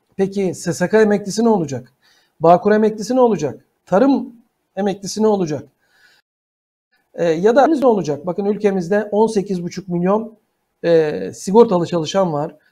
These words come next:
ve bunlar gerçekten asgari ücret, e, e, artışını, asgari ücret artık ülkemizde bir, e, minimum geçim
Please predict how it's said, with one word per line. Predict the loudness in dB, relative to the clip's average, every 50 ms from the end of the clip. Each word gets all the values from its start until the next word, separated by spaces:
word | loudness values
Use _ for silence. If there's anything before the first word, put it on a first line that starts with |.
| _ _
ve | -6 -4 -2
bunlar | 0 0 2 2
gerçekten | 4 6 4 4 4 0 -4 -2 -2 -2 -2 -2 -4 -6 -2
asgari | -2 -2 -2 2 0 2 2
ücret, | 2 0 0 -2 -2 -4 -12 -20 -14 _
e, | -4 -4 -2 -2 -4 -4 -4 -6 -6 -8 -10 _ _ _ _ _ _ _ _ _ _ _ _ _ -8
e, | -8 -8 2 4
artışını, | 4 4 4 0 -6 -6 -4 -2 -2 -2
asgari | -4 -4 -6 -4 -4
ücret | -4 -2 -4 -4 -2 -2
artık | -2 -2 -4 -8 -16 -20 _ -10
ülkemizde | -10 -8 -6 -6 -6 -6 -6 -10 -10 -6 -4 -2 -2 -4 -6 -12 _ _ _ _ _ _ _ _ _ _
bir, | -6 -4 -2 -2 -2 -4 -8 -14 _ _ _ _ _ _ _ _ _ _
e, | -4 -4 -2 -2
minimum | -4 -4 -2 0 0 2 2 4 4 4 4 4 2 -2 -4
geçim | -2 -2 -2 -2 0 0 0 0